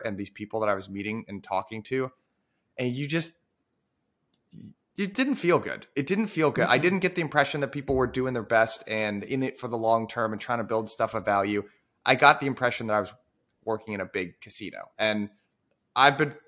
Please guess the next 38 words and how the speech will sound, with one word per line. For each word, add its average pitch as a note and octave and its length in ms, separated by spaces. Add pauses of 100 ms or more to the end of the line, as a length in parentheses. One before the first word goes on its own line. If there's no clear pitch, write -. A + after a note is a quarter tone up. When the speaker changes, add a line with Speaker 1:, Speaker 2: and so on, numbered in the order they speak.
(160)
Speaker 1:
pretty E3+ 140
clear E3 200
on B2 100
this A2+ 80
podcast, A2+ 480
like, F#2+ 160
I A2+ 100
wanna A#2+ 200
work A2 200
in A2 60
this G#2+ 140
industry A2 280
for G#2+ 100
my G#2 140
entire G2+ 260
career. G#2+ 260
I F#2+ 120
actually G2 220
care G2+ 180
about A2 220
it. B2 120 (260)
And A#2+ 160
so A#2+ 100
I A2 40
don't B2+ 300
like, B2 280
I, G#2+ 240
I A#2 80
never B2+ 200
liked A#2 260
that D#2+ 160
kind G2 140
of - 60
stuff. - 320
I G#2 80
never G#2+ 200
liked G2+ 220
that, F2 160